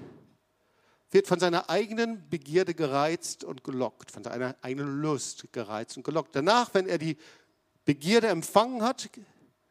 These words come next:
das ist jetzt also nach Luther, gebiert sie die Sünde, die Sünde aber, wenn sie vollendet ist oder wenn sie ein Vollmaß erreicht hat, gebiert den Tod.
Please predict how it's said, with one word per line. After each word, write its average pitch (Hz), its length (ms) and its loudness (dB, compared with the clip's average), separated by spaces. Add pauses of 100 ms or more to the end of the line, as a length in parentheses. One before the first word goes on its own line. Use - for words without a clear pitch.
(140)
das - 80 -14
ist 113 100 -8
jetzt 123 140 -8
also 117 180 -8
nach 110 240 -8
Luther, 131 420 -2 (1080)
gebiert 226 420 2
sie 269 100 2
die 233 140 2
Sünde, 226 500 0
die 156 120 -2
Sünde 247 360 -2
aber, 175 300 2
wenn 165 140 0
sie 147 160 -4
vollendet 214 1120 -4
ist - 480 -6 (920)
oder 143 280 2 (160)
wenn 147 100 0
sie 180 120 2
ein 147 120 -2
Vollmaß 220 840 2
erreicht 156 760 -2
hat, 139 240 -4
gebiert 127 320 -4
den 147 140 -12
Tod. - 320 -10